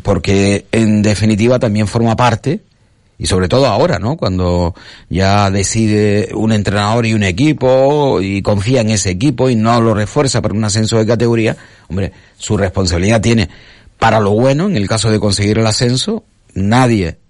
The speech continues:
se, creo que vaya a olvidarse del director deportivo, que en definitiva que es quien adquiere la máxima responsabilidad deportiva, pero también para lo contrario, para lo uno y para lo otro,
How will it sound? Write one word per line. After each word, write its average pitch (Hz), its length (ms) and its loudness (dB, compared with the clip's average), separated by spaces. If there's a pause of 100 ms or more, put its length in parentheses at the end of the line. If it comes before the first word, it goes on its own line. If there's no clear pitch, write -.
se, 78 420 -10
creo 101 300 -2
que 98 100 -2
vaya 101 500 0
a 110 100 -2
olvidarse 107 760 0 (440)
del 90 460 0
director 101 400 0
deportivo, 120 480 0
que 110 80 -2
en 101 60 -2
definitiva 107 500 0
que 113 140 0
es 113 120 -4 (300)
quien 117 240 0
adquiere 107 420 0
la 95 100 0
máxima 110 440 -2
responsabilidad 92 520 -2
deportiva, 110 480 -2 (560)
pero 95 140 -2
también 82 220 -4
para 110 160 0
lo 123 100 2
contrario, 120 460 -2 (880)
para 101 220 0
lo 92 100 0
uno 104 160 0
y - 20 -2
para 131 160 0
lo 87 80 -2
otro, - 240 -2